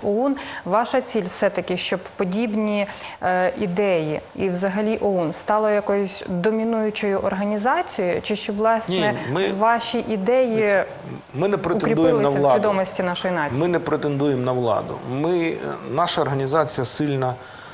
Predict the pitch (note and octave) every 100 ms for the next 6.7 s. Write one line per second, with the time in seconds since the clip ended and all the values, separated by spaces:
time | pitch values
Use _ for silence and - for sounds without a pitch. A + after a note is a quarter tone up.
0 | - - A#2+ D3 C3 B2+ B2 C3 B2 B2+
1 | - C3 G#2 - - - B2+ - - -
2 | - - E3+ D#3+ D#3+ - B2+ A#2+ C3 A#2+
3 | D3+ C#3 B2+ A#2+ A#2+ A#2+ B2 A2+ A2+ A2
4 | A2 A2 - A2+ A2+ G#2+ - - - -
5 | - - - - B2+ C3+ F3+ F3 F3+ -
6 | C#3+ C#3 D#3+ F3 C#3 -